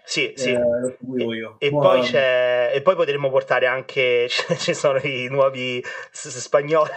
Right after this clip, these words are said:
Speaker 1: <laughs> i fratelli
Speaker 2: Gli spagnoli.
Speaker 1: Bo-, Boz, non mi ricordo come si chiama, Bozo Brothers, là.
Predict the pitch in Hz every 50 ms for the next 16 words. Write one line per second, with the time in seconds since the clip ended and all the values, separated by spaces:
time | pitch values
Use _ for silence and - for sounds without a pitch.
0 | 196 190 - - 202 190 - 147 - - 156 147 151 143 135 135 131 131 135 131
1 | 127 127 131 131 - - 170 170 185 214 208 208 185 170 - - - - - -
2 | - - _ _ _ _ _ _ _ _ _ _ - - 131 131 123 131 151 151
3 | 147 - - 131 147 143 143 143 139 - - 135 139 156 190 226 233 196 175 165
4 | 151 143 135 113 117 117 113 113 - 120 113 110 117 139 135 131 135 120 117 -
5 | 127 123 123 113 107 - - - 127 123 123 120 - -